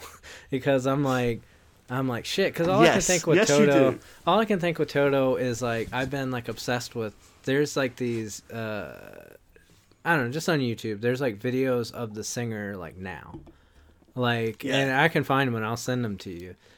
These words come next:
Speaker 1: Uh, but, but it's, like, kinda back to what I was saying, like, it's, like, it's so dishonest even when I do that,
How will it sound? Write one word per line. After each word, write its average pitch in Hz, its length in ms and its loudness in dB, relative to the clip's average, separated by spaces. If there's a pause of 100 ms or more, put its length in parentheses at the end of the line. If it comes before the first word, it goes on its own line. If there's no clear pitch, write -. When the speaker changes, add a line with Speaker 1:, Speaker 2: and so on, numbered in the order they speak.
(120)
Speaker 1:
Uh, 123 280 0
but, 180 260 2
but 196 140 0
it's, 190 120 -4
like, 208 140 2
kinda 196 220 -2
back 156 240 0
to 175 80 -2
what 143 60 4
I - 20 2
was 120 100 -2
saying, 196 300 0
like, 120 220 -4
it's, 113 140 -10
like, 127 240 0 (500)
it's 147 220 -2
so 165 420 0
dishonest 131 680 -2
even 135 300 -2
when 127 140 0
I 120 160 0
do 123 240 -2
that, 104 400 0